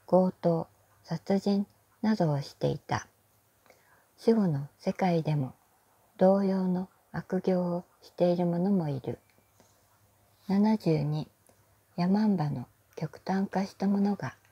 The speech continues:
夜叉であり、鬼女ともいう。自分の不幸の復讐や、社会への復讐のため、人の命を奪い取る。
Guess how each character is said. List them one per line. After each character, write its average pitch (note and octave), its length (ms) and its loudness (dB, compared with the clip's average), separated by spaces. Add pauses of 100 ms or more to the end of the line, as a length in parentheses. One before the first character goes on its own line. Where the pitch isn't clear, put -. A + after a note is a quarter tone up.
(400)
夜 G3 120 0
叉 F#3 200 -2
で D3 160 -2
あ D3 100 -4
り、 - 160 -8 (640)
鬼 G#3+ 100 2
女 D#3+ 180 2 (220)
と G3+ 100 -2
も F3 180 2
い C3+ 160 -4
う。 A2+ 120 -10 (800)
自 F3 60 -2
分 G3 320 4
の G3 140 -2 (200)
不 - 140 -20
幸 G3+ 240 0
の C3 180 -4 (160)
復 - 220 -6
讐 E3 340 -2
や、 D#3 200 -6 (680)
社 G#3+ 180 -4
会 D#3+ 320 -2
へ F3 100 0
の C#3 180 -2 (220)
復 - 220 0
讐 F#3+ 280 2
の F3+ 160 0
た E3+ 160 -4
め、 E3 220 -4 (800)
人 - 240 0
の G#3 180 4
命 F#3+ 440 2
を B2+ 160 -8 (180)
奪 D#3 240 -2
い D#3 80 -4
取 D3+ 220 -4
る。 - 120 -6